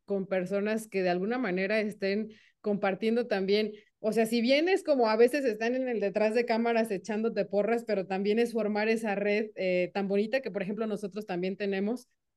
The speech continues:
de tener, eh, compañeras, hermanas, colegas que estamos bajo un mismo propósito. Si bien cada una tiene sus propias especialidades, sus propios sueños, hay algo en común que nos une.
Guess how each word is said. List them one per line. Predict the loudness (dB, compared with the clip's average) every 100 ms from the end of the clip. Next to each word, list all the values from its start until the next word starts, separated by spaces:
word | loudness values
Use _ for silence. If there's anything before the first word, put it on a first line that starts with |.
| _ -4
de | -2
tener, | 0 2 2 2 0
eh, | -4 -4
compañeras, | -4 -4 -2 0 2 0 0
hermanas, | -4 -2 -2 -2 -2
colegas | -2 2 2 2 -2
que | -4 -2
estamos | -2 -2 -2 0 -2
bajo | -4 -2
un | 0
mismo | 0 0 -2
propósito. | -2 -2 -2 -4 -2 -2
Si | -2
bien | 0 0
cada | 0 0 0
una | 0 0
tiene | 0 0 0
sus | -2 -4
propias | -2 0 0 -2
especialidades, | -6 -6 -4 -2 0 0 0 0 0 0 -2
sus | -10 -4
propios | -4 -2 -4 -2
sueños, | -2 0 0 0 -2 -6 -18 -20 _ _ _ -4
hay | 2 6
algo | 6 4
en | 0
común | 0 0 0
que | -2
nos | -4 -4
une. | -6 -6